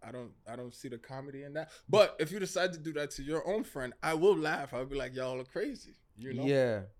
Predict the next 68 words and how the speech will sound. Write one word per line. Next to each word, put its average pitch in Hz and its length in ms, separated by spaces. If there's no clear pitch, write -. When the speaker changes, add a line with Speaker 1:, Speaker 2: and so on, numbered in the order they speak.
Speaker 2:
yeah. 113 420
It's, 226 260
it, 147 680
yeah. 143 220
I, 160 220
I, 165 380
I 214 40
see 160 340
it. 135 120
It's, 175 140
it's 190 260
funny. 113 420
It, 135 200
it, 131 220
when 131 160
they, 131 220
when 127 160
they, 120 240
you 127 120
know, 107 120
whatever 117 320
they 117 160
do, 110 260
I, 107 120
I, 120 120
I - 40
laugh 139 340
at 117 80
Speaker 1:
Like, - 100
Speaker 2:
it, 214 60
but 320 160
I, 311 120
Speaker 1:
"Dude." 190 180
Speaker 2:
but 120 100
I 190 200
agree, 127 200
Speaker 1:
<laughs> - 380
Speaker 2:
'cause 160 160
I'm 170 120
like, 165 180
"Why 151 160
would 190 160
you 185 100
do 190 140
it? 151 60
Why 143 160
would 160 200
you 165 80
think 160 240
to 151 80
do 165 200
that?" 117 300
Speaker 1:
<laughs> - 60
Yeah, 208 320
like, 160 240
where 202 100
does 220 120
that 214 180
come 220 160
from? 131 300
Speaker 2:
Why 117 160
Speaker 1:
But 135 80
Speaker 2:
would 135 100
you 135 60
think 127 180
to 127 80
do 143 140
that? 107 180